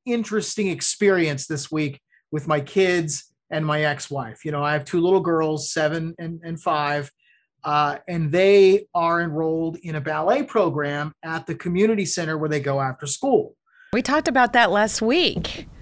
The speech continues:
Speaker 1: Okay, so, so, you know, you know how, you know how anxious I was about, you know, having dinner after the recital with my ex-wife. So, uh, it was the night or the morning of, and I'm texting her to kind of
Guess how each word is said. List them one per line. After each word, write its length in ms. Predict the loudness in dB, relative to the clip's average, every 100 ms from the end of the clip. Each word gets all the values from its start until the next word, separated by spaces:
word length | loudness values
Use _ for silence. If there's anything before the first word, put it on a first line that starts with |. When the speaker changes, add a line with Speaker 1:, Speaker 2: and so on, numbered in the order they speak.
| -4 2
Speaker 1:
Okay, 400 | 2 4 2 2
so, 600 | 2 6 8 8 6 4
so, 560 | 2 4 6 4 0 -10 _ _ _ _
you 100 | -4
know, 180 | -2 -2
you 160 | 0 4
know 260 | 6 6
how, 580 | 6 4 6 6 4 2
you 160 | -2 -2
know 220 | 0 0
how 460 | 0 0 2 0 -2
anxious 520 | 0 0 0 -2 0
I 140 | 2 2
was 520 | 2 2 2 0 -4
about, 500 | -4 -2 0 0 -2 -8 _ _ _ -20 -16 -10
you 120 | -6 -2
know, 100 | -2
having 460 | 0 0 0 0
dinner 420 | 2 2 2 -2 -2
after 360 | -2 -2 -2
the 100 | -2 -2
recital 680 | -2 0 2 2 -2 -6 -12 _ _ -6
with 140 | -2
my 220 | -2 0
ex-wife. 560 | -2 -4 -2 -2 -2 -6
So, 460 | -2 2 0 -2 -14 _ _ _ 0
uh, 300 | 4 2 0 _ _ _ _ _ _ _ _ -8
it 140 | -4
was 160 | -4 -2
the 100 | 0
night 300 | 2 4 4
or 220 | 4 2
the 80 | 2
morning 400 | 4 6 6 6
of, 380 | 4 4 0 -4
and 100 | -6
I'm 100 | -4
texting 460 | -2 -2 -2 -4
her 80 | -2
to 100 | -2
kind 180 | -4
of 80 | -6